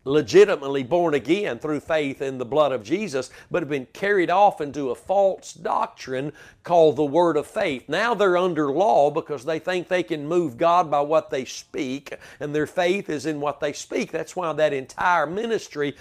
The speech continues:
of that man, uh, is called the believer's voice of victory.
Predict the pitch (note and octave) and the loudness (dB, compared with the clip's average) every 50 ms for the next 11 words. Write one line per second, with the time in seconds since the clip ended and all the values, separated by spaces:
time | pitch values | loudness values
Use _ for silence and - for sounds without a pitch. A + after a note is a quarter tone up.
0 | - - - C#3 D3 B2+ A#2+ D3 D3+ C#3 - - C3+ E3 G3+ A3+ A3+ F#3 B2+ A#2+ | -18 -10 -6 -6 -4 -4 -2 -2 -2 -2 -2 -6 -8 -6 -6 -6 -6 -6 -6 -6
1 | B2 B2+ - - - - - - - - D#3+ E3 E3 E3 D#3 D3 - - - F3+ | -8 -10 -12 -18 -20 -20 -20 -12 -4 2 4 4 4 2 0 -4 -4 -4 0 4
2 | F#3 E3+ D#3+ C#3+ C3 D3+ B2 A#2+ D#3+ D#3 D#3 F#3 G3 F#3+ E3 C3+ D3+ D3 C3 G#2 | 4 4 4 4 4 2 2 2 2 2 4 4 4 4 2 -2 -4 -6 -6 -8
3 | A2 A2+ A#2 A2 A#2 F#3+ A#3+ B3 G#3 D#3 A2 F#2+ - - - - - - - _ | -12 -16 -10 0 6 8 8 8 8 4 0 -6 -10 -12 -10 -10 -10 -12 -12 _
4 | _ _ _ _ _ _ _ - C#3+ C3+ G2 G#2+ D#3+ D#3 - - - A2 G#2 F#2 | _ _ _ _ _ _ _ -4 -4 -4 -2 0 0 0 0 -2 -8 -12 -10 -10
5 | E2 | -10